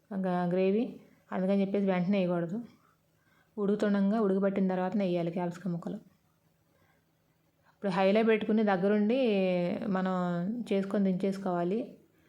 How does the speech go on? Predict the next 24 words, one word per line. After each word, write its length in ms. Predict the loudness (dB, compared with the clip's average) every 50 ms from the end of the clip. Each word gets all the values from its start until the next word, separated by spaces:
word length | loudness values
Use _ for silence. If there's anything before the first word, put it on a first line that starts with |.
| _ _ _ _ -20 -14 -6
వీడియో 300 | -2 0 2 2 4 2
నచ్చితే 380 | 2 0 0 -2 -4 -4 -2 -2
లైక్ 360 | 0 0 0 0 -2 -2 -2
చేయండి, 360 | 0 0 0 0 0 -2 -2
షేర్ 360 | -2 -2 -2 -2 -2 -2 -2 -2
చేయండి, 460 | -2 -2 -2 -2 -2 -2 -2 -2 -2
మా 220 | -2 -2 -2 -2
పల్లె 200 | -2 -2 -2 -2
రుచులు 300 | -2 -2 -4 -4 -2 -2
ఛానల్ని 260 | -2 -2 -2 -2 -2
సబ్స్క్రైబ్ 500 | -2 -2 -4 -4 -4 -4 -4 -4 -2 -2
చేసుకోండి, 680 | -4 -4 -4 -4 -4 -4 -2 -2 -2 -2 -2 -2 -4 -8 -12 -20 -20 -20 -20 -20 -16 _ -6 -4
ఆ, 40 |
బెల్ 240 | -2 0 0 0 0
సింబల్ని 360 | 0 0 2 2 2 2 2
క్లిక్ 320 | 0 -2 -4 -6 -6 -6 -4
చేయండి. 580 | -2 -2 -2 0 0 0 -2 -2 -4 -6 -10 -16 -20 -20 _ _ _
ఆ, 320 | -8 -6 -4 -4 -2 -2 -2
నేను 240 | -2 -2 -2 -2 -2
పెట్టే 300 | -2 -2 -2 0 0 0
వీడియోస్ 500 | 2 2 2 2 2 0 0 -2 -2 -2
నోటిఫికేషన్ 760 | -2 0 0 0 -2 -2 -2 -2 -2 -4 -2 -2 -2 -4 -4
రూపంలో 300 | -4 -4 -4 -4 -4 -4
వస్తాయండి. 760 | -4 -6 -6 -6 -4 -4 -2 -2 -2 -2 -2 -2 -2 -4 -6